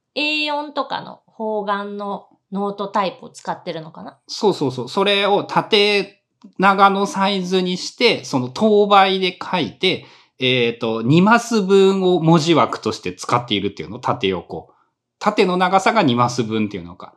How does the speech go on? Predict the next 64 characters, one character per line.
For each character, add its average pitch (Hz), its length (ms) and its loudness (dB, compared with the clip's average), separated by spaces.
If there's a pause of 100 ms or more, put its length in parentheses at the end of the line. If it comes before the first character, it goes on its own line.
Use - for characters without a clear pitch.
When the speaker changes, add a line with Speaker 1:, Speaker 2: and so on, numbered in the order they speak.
(140)
Speaker 2:
ぐ 220 140 2
ら 190 180 6
い 190 60 2
の 220 120 0
目 135 140 4
安 135 360 0
で 127 220 0
書 139 120 4
い 101 160 -2 (260)
て 110 80 -4
い 92 300 -4
て、 180 340 0 (320)
で、 214 140 4
ペ 240 240 0
ン 196 100 0
の 143 120 2
太 127 260 -6
さ 139 160 -2
が 165 120 2
零 220 220 4
点 135 360 0
四 185 260 0
だ 127 100 0
っ 123 160 -8
た 135 140 -2
も 131 160 -2
の 151 240 2
を 180 60 -2
零 196 200 4
点 165 240 -4
五 185 140 2
に 165 120 -2
変 170 240 0
え 185 60 2
る 190 80 0
こ 190 160 0
と 190 140 -2
に 175 100 -2
よ 170 200 -4
っ - 120 -20
て、 247 320 -4 (640)
え 135 320 2
ー、 139 80 2
前 214 300 4
よ 226 120 6
り 233 280 0
ち - 80 2
ょ 208 40 8
っ 196 120 0
と 131 100 4
字 123 180 -2
が 123 140 2
上 143 240 4
手 143 100 2
に 104 100 2
見 127 200 4
え 190 100 6
る 139 100 4
よ 95 160 0
う - 20 -6
に 87 100 -10
な 95 140 -6
っ - 120 -20
た。 - 220 -14